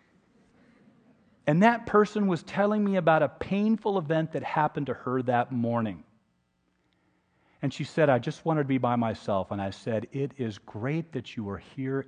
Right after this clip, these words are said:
in this community. You're around people." So he stayed in community. And I don't see anywhere where Thomas was judged for that,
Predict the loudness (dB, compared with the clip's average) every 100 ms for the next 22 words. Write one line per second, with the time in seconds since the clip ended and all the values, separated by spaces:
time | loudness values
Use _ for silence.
0 | -6 -4 -4 -4 -6 -8 -10 -20 _ -16
1 | -10 -6 -6 -8 -12 -12 -12 -16 -20 _
2 | -8 -6 -6 -8 -10 -14 -18 -18 -18 -20
3 | _ _ _ _ _ _ _ _ _ _
4 | _ _ _ _ _ _ _ _ _ _
5 | _ _ _ _ _ _ _ -6 -6 -4
6 | -2 0 0 -2 -4 -2 -2 -6 -10 -14
7 | -16 -10 -4 0 2 0 -2 -4 -6 -2
8 | 0 0 0 0 0 0 -2 -4 -6 -8
9 | -10 -6 -4 -6 -8 -14 -20 _ _ _
10 | -8 -8 -8 -8 -8 -14 -16 -16 -16